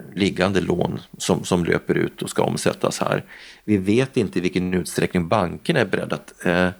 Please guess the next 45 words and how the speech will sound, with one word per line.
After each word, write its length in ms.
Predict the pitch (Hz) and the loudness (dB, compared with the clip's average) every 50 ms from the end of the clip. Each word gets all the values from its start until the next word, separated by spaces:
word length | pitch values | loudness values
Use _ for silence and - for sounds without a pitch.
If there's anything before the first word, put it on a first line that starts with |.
| - _ _ - | -14 _ _ -6
kliva 360 | - - 107 98 87 98 92 | 0 2 2 4 4 2 0
fram 380 | - - 107 98 82 - 50 - - - - - | 0 2 2 2 2 2 -2 -4 -6 -8 -4 0
och, 280 | 98 101 95 - - | 0 2 2 2 0
och 140 | 104 95 - | -2 -2 -2
ta 320 | - - 135 147 156 156 147 | -2 2 2 4 4 4 2
en 120 | 131 104 | 0 0
del 240 | 90 90 - - - | 0 0 0 0 0
utav 260 | - - - - - | -2 0 -2 -2 0
de 220 | - - - - | 0 -2 0 0
obligationslån 920 | - - - - - 92 - - 98 92 - - - - - - - - - - - - - - - - | -2 -2 -2 -2 -2 -2 -2 -4 -6 -6 -6 -8 -8 -8 -8 -8 -8 -10 -12 -14 -20 -20 -20 -20 -12 -4
som 180 | - 98 90 | 0 0 2
ligger 220 | 85 92 95 98 92 | 2 2 0 0 0
ute. 320 | 92 - - - - - | 0 -2 -4 -10 -10 -4
Sannolikt 460 | - - 120 110 101 113 147 147 - | 0 2 2 4 4 2 0 2 4
är 100 | 104 110 | 4 4
det 220 | 117 104 - - - | 4 0 -4 -4 -2
på 60 | 95 | 0
det 120 | 90 87 | 0 0
sättet 320 | - - 85 - - - - | 0 0 -2 -2 -2 -4 -2
han 120 | 90 82 | -2 -2
säger 240 | - - 87 90 87 | 0 0 0 0 0
allra 260 | 85 85 85 82 82 | 0 0 0 -2 -2
sist, 400 | - - 143 120 - - - - | 0 0 0 0 0 -2 -2 -2
att 120 | 76 - - _ _ - - - - - _ _ | -2 -2 -2 _ _ -20 -20 -20 -20 -20 _ _
bankerna 560 | - 98 101 90 78 80 - 143 135 131 - - - _ | -2 0 2 2 2 0 0 0 2 2 0 -2 -6 _
kommer 240 | - - 95 95 90 | -2 0 2 2 2
inte 260 | 90 76 - - - | 2 0 0 -2 0
vara 100 | 117 113 | 2 2
beredda 220 | 90 92 78 80 85 | 2 0 -2 -2 -4
att 80 | - | -4
ta 200 | - - 82 73 | 0 2 2 2
de 180 | 82 - - - | 2 0 -2 -4
stora 320 | - - - 87 92 - | -2 -4 -2 -2 0 0
volymer 400 | - - - - - 82 82 - | 0 0 0 -2 -2 -2 -2 -2
det 80 | - - | -2 -2
är 200 | 78 78 - - | -2 -4 -4 -4
frågan 380 | - - 98 85 - 139 139 - | 0 2 2 2 2 0 0 0
om, 180 | 82 - - - - - - - - - | -2 -6 -8 -10 -12 -20 -20 -20 -18 -10
utan 160 | - - 92 90 | -2 0 2 2
då 80 | 104 | 4
måste 280 | 117 117 104 - - 107 | 4 2 0 0 0 0
de 100 | 98 98 | 2 2
omsättas 480 | 87 82 - - 82 - - - - | 2 0 0 -2 -2 -2 -2 -6 -6
på 80 | - - | -4 -2
marknaden. 600 | 90 92 - - - - - - - - - | -2 0 -2 -2 -4 -6 -12 -14 -12 -14 -18